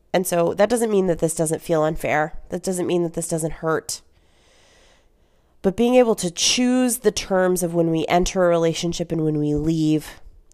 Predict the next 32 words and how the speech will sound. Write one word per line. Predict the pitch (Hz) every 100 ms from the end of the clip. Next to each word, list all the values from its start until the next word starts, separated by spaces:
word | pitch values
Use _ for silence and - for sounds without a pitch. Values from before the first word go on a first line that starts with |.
| -
are | 165
what | 165
make | 160 156 147 - - _ _
relationships | 180 165 156 160 160 -
special, | - - - - - - -
okay? | - 170 147 143 - _ _ - - -
And | -
so | 185
if | 170
you | 165 214
were | 269 240
writing | 170 160 151
to | 156
me | 156 143
and | 143
you | 170
were | 175
saying, | 175 - 98 101 85 - - _ - _ _ _ _ -
"Aubrey, | 185 185 180
I'm | 160 175
unhappy | 185 190 175 175 190
in | 180
my | 175
relationship | 165 160 151 147 156 151 151 147 147 -
and | 160 151
I | 139
wanna | 160 160 156
leave. | 156 147 143 143 147 - - _ _ _ _ _ _ -
What | 170
do | 160
I | 151
do?" | - 90 170